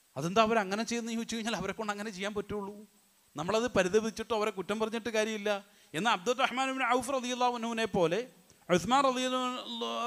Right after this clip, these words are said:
റളിയല്ലാഹു അൻഹുവിനെ പോലുള്ള വലിയ ബിസിനസ്സുകാരെ വാർത്തെടുത്തിട്ട്, വാർത്തെടുത്തിട്ടുള്ളത് വിശുദ്ധ ഖുർആനാണ്. അതരവേ റസൂലുള്ളാഹി സ്വല്ലല്ലാഹു അലൈഹി വസല്ലമയുടെ നല്ല അധ്യാപനങ്ങളാണ്. അങ്ങനെയെങ്കിൽ അങ്ങനെ ഒരു കച്ചവടക്കാരനാകാനുള്ള ഒരു പരിശ്രമം നമ്മൾ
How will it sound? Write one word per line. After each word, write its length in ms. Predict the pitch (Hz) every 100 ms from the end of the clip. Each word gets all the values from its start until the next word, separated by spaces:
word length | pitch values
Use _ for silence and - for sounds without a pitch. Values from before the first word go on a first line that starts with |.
| 226
റളിയല്ലാഹു 360 | 233 247 254 254
അൻഹുവിനെ 260 | 233 240 240
പോലുള്ള 300 | 226 220 208 226 233 - -
വലിയ 520 | 147 226 247 277 294 311
ബിസിനസ്സുകാരെ 640 | 269 233 269 254 269 262 269 233
വാർത്തെടുത്തിട്ട്, 760 | 220 247 254 269 247 247 220 262 240 -
വാർത്തെടുത്തിട്ടുള്ളത് 840 | 220 233 233 233 254 226 240 240 277 - _
വിശുദ്ധ 220 | 247 311 311
ഖുർആനാണ്. 500 | 285 269 262 180 120 95 95 _ _ _ _ _ _ _ _ _ _ _ _ _ _ _
അതരവേ 300 | 165 233 269 277
റസൂലുള്ളാഹി 520 | 262 285 294 277 285 277
സ്വല്ലല്ലാഹു 320 | 262 262 262
അലൈഹി 140 | 254 262
വസല്ലമയുടെ 440 | - 254 254 254 240
നല്ല 160 | 247 269
അധ്യാപനങ്ങളാണ്. 800 | 190 220 247 240 220 156 104 95 92 _ _ _
അങ്ങനെയെങ്കിൽ 360 | 143 185 269 294
അങ്ങനെ 300 | 196 220 285 320
ഒരു 80 | 330
കച്ചവടക്കാരനാകാനുള്ള 880 | 302 302 302 285 285 285 277 269 269 277
ഒരു 80 | 254
പരിശ്രമം 300 | 247 262 262
നമ്മൾ 140 | 254